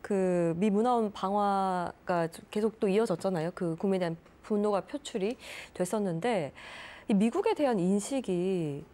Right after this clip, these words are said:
좀 당시에 어땠는지 궁금해요. 그리고 정말로 왜 하필 미 문화원을 방화를 했고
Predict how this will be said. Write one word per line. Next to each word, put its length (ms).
좀 160
당시에 400
어땠는지 380
궁금해요. 480
그리고 300
정말로 840
왜 220
하필 480
미 240
문화원을 720
방화를 540
했고 720